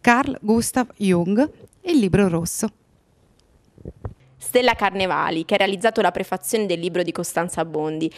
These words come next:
Speaker 2: qual è il senso che ha tratto da questo libro?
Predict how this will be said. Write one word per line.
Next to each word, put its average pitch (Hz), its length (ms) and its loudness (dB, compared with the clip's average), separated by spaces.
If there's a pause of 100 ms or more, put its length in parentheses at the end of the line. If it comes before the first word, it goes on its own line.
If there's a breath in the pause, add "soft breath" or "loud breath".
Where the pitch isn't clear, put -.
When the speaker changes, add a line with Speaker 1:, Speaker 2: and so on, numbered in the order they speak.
(300 loud breath)
Speaker 2:
qual 320 220 4
è 214 340 2
il 202 140 -6
senso 262 380 2
che 202 120 0
ha 196 40 4
tratto 247 360 -2
da 190 100 2
questo 196 320 0
libro? 165 440 0